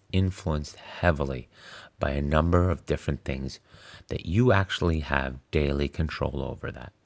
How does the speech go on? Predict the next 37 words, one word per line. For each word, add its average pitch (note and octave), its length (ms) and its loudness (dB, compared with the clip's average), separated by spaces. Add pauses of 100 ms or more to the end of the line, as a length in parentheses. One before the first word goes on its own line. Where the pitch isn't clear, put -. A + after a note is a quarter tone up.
(1000)
Probably E2 420 8 (100)
a - 80 2
lot C#2+ 300 2
more C#2+ 200 2
than C2+ 200 -4
you C2+ 120 -6
realize. B1+ 600 -8 (140)
And D2 120 -6
so - 140 0
that's F2+ 300 2
why D#2 240 2 (280)
I E2+ 80 2
wanted F2+ 320 6
to - 80 -6
give C#2+ 220 -2
you C#2+ 60 0
some C2+ 360 -6 (600)
actionable D2 640 0 (120)
items C2+ 500 -6
with C#2 200 -10
regards B1+ 440 -6
to - 100 -10
mindset C#2+ 600 0 (100)
that C2+ 120 -8
I C2 80 -4
always C#2 280 0
talk - 280 -2
about A#1+ 280 -8 (920)
that D2+ 180 4
will D#2+ 200 2
influence D2+ 600 2
your C#2 120 -4
mindset - 480 -10 (480)
and F2+ 140 4
affect - 420 2
your F2+ 80 2
training, C2+ 560 -2